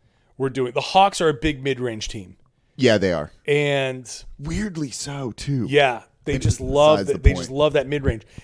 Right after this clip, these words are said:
Speaker 1: And part of why the Celtics won that game by twenty-five was, though, th-, they can't hit a damn three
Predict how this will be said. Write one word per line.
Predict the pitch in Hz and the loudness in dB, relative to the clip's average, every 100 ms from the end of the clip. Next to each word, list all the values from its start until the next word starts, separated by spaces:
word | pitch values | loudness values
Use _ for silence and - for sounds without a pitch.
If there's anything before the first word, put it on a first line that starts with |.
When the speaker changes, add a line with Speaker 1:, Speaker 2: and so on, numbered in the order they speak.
| 151 | -4
Speaker 1:
And | 180 | 4
part | - 240 | 8 10
of | 208 | 8
why | 190 | 6
the | |
Celtics | - 208 175 143 | 2 -2 -2 -6
won | 135 151 180 165 151 | -6 0 2 2 0
that | 147 139 | -2 -2
game | 156 156 143 | -6 -6 0
by | 131 127 113 - - _ - | 2 2 -2 -10 -20 _ -10
twenty-five | - 175 120 - 185 165 135 120 | -4 -4 -4 2 4 6 6 2
was, | 120 120 110 - - _ _ _ _ _ | -2 -4 -4 -10 -16 _ _ _ _ _
though, | 131 156 160 | 2 2 2
th-, | 160 - 131 _ | -2 -16 -20 _
they | 147 127 160 175 | -20 -2 0 0
can't | - 175 135 | -2 -4 -4
hit | - 143 | -6 -6
a | 107 | -6
damn | - 131 123 | -6 -6 -6
three | 107 - 123 131 101 95 | -10 -8 -6 -4 -8 -14